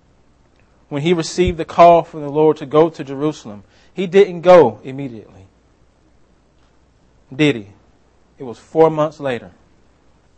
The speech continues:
Four months after he heard about the conditions of his people, the broken down walls.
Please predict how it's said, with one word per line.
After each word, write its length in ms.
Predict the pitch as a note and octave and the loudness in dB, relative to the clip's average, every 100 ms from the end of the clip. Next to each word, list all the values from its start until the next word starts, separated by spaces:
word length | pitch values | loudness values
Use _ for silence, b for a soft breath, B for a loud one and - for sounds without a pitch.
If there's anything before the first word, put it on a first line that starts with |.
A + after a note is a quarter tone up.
| _ _ | _ _
Four 440 | _ - F3+ G#3 A3+ | _ -6 4 6 6
months 500 | G#3+ A3+ F#3+ - - | 6 4 4 -2 -6
after 280 | D#3 D#3+ D#3+ | -4 -4 -6
he 180 | E3 C#3 | -8 -6
heard 340 | D#3 D#3+ D#3 | 2 4 4
about 480 | C#3 D3 C#3+ C#3 b b | 4 6 6 4 b b
the 100 | C#3+ | -6
conditions 680 | D3+ C3+ D#3+ D#3+ D3+ C3 B2+ | -6 -2 0 0 -6 -14 -10
of 360 | C#3+ C#3 B2+ _ _ _ | -6 -6 -6 _ _ _
his 180 | D3 - | -12 -2
people, 520 | F3 E3 C3+ A#2+ - b | -2 -2 -4 -14 -14 b
the 100 | D3 | -6
broken 560 | C#3 D3+ D3+ D3+ C3+ C3 | 0 2 2 0 -8 -2
down 340 | C#3+ C#3+ C3+ | 2 2 2
walls. 720 | C3 C#3 C3 A#2 G2 G2+ - | 4 6 6 2 -4 -16 -20